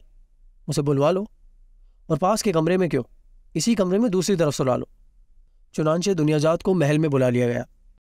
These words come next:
शहरयार शहरजाद के साथ ऊंचे शाही पलंग पर सोया और दुनियाजात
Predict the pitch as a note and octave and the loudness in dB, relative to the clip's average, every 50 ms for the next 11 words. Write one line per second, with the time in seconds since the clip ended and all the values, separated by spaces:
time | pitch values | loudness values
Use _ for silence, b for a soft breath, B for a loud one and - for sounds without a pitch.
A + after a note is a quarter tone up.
0 | _ _ _ _ _ - E3 D3+ D3+ D3+ E3 F3 F3+ F#3+ G3 - - E3 D3 D3 | _ _ _ _ _ -2 0 0 2 2 2 2 2 0 0 0 0 0 0 0
1 | C#3 D3 D3 D#3+ E3 - E3 D3 - - C#3 C#3 D#3 D3 - - - D#3 D3+ - | 2 2 2 0 0 0 -2 -2 0 0 0 0 0 -2 -4 -4 -2 -2 -2 0
2 | - F#3+ - - C#3+ C#3 D3+ D#3 D3 - C#3 D3 D3 C#3 C3+ B2 - B2 A#2 - | -2 -2 0 0 2 2 2 0 0 0 0 0 0 0 -2 -2 0 -2 -2 -4
3 | - - _ _ _ _ _ _ _ _ _ _ _ _ _ _ _ _ - D#3+ | -6 -10 _ _ _ _ _ _ _ _ _ _ _ _ _ _ _ _ -6 -4
4 | D3 C#3 D3+ D3+ D#3+ E3 D3+ E3 F3 F#3 | -2 0 0 0 2 2 2 2 0 0